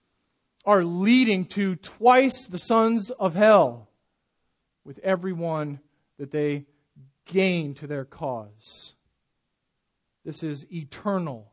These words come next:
in its consequence. Mess with the truth. Mess with the gospel.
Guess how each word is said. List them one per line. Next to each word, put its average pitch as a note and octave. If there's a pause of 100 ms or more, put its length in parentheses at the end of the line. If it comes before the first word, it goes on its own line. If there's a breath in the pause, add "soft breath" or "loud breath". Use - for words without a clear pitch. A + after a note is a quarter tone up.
in D#3
its C#3
consequence. C3+ (220)
Mess F#3+
with G3+
the F3
truth. F#3+ (140)
Mess G3+
with G3
the F#3
gospel. F3+